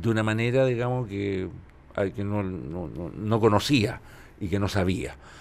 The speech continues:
En, en el caso de esta niñita, el, el golpe de adaptación es bastante brusco porque ella vivía en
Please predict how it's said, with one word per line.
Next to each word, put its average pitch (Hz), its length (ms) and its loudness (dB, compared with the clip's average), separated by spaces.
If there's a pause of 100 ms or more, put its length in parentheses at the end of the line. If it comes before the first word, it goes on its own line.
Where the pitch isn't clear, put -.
(260)
En, 95 400 0
en 110 100 0
el 95 120 0
caso 113 340 6
de 107 80 6
esta 107 140 0
niñita, 113 680 4
el, 85 420 -4
el 82 360 -2
golpe 113 500 6
de 92 120 2
adaptación 98 580 2
es 101 80 -4
bastante 90 440 -2
brusco 135 680 2 (480)
porque 101 580 0
ella 101 180 6
vivía 92 460 0
en 78 300 -6